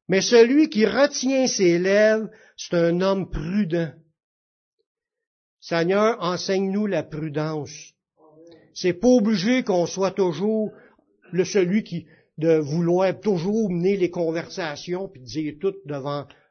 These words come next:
parce que là, il peut en sortir des affaires qui vont faire qu'on,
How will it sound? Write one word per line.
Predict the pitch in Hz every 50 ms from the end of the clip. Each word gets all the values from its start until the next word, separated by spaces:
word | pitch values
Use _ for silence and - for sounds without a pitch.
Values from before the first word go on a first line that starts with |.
| _ _ _ -
parce | 151 143 - -
que | - 170
là, | 160 160 175 196 202 202
il | 175
peut | 131 160
en | 151 151 147
sortir | - 175 143 - - - 175 170
des | 156 156 147 120 147
affaires | 143 131 - 151 151 156 151 151 151
qui | 151 143
vont | 123 135 131 117
faire | - 143 143 147 147 -
qu'on, | 143 135 127 120 113